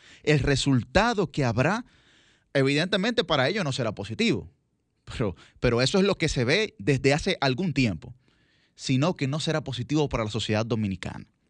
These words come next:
Finalmente, quiero concluir presentando una propuesta de nuestra candidatura a la Secretaría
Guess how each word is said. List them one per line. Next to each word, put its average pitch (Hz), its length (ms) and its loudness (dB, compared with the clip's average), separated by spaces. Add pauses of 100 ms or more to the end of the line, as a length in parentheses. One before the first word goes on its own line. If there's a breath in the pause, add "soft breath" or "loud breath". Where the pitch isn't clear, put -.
(260)
Finalmente, 202 640 2
quiero 170 220 0
concluir 147 520 -4 (600 loud breath)
presentando 165 640 0
una 185 240 -2
propuesta 143 800 -2
de 131 200 0
nuestra 135 260 -2
candidatura 123 680 -2
a 113 140 -6
la 107 100 -4
Secretaría 117 720 -2